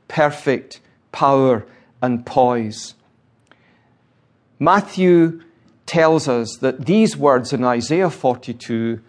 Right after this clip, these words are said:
are directly prophetic of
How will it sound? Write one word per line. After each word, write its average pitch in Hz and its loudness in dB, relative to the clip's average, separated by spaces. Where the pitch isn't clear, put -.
are 131 4
directly 139 2
prophetic 127 -6
of 135 4